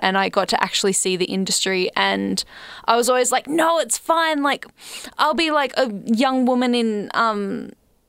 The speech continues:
in, you know, sound production and I'll, like, pave the way for, like, all the women behind me and it'll be really good and it'll be really exciting and I can show the boys that I can do it too."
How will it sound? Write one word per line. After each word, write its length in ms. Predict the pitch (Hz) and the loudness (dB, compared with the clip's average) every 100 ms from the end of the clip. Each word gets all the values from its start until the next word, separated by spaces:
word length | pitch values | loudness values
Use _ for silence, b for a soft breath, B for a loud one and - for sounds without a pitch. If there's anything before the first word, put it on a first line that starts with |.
| _ _ _ - | _ _ _ -4
in, 380 | 247 254 220 - - - | 0 2 2 -2 -12 -2
you 120 | 254 | 0
know, 60 | 247 | 2
sound 280 | 294 294 | 0 0
production 460 | 294 240 226 - 190 | 2 0 0 -2 0
and 160 | 185 220 | 0 2
I'll, 140 | 240 | 2
like, 180 | 233 - | 0 -2
pave 240 | 254 262 | -2 0
the 80 | 233 | 2
way 180 | 240 226 | 2 0
for, 140 | 226 | 2
like, 180 | 208 202 | 0 2
all 100 | 220 | 0
the 80 | 226 | 2
women 220 | 226 233 | 2 2
behind 320 | 233 247 254 240 | 2 2 0 2
me 120 | 202 | 2
and 100 | 196 | 0
it'll 100 | 208 | 0
be 100 | 226 | 0
really 320 | 202 247 233 | 0 0 0
good 240 | 208 254 233 | 2 0 2
and 20 | |
it'll 80 | 214 | 0
be 100 | 226 208 | -2 2
really 120 | 247 | 2
exciting 600 | 233 - 233 240 202 208 208 B B B | 2 2 2 2 0 -2 -8 B B B
and 180 | 220 - | -2 2
I 80 | 285 | 0
can 100 | 277 | 2
show 160 | - 247 | 2 2
the 120 | 226 | 2
boys 260 | 294 302 | 2 2
that 80 | 285 | 2
I 120 | 294 320 | 0 2
can 160 | 240 | 0
do 160 | 226 269 | 2 2
it 160 | 339 - | 0 2
too." 280 | 392 302 | 2 2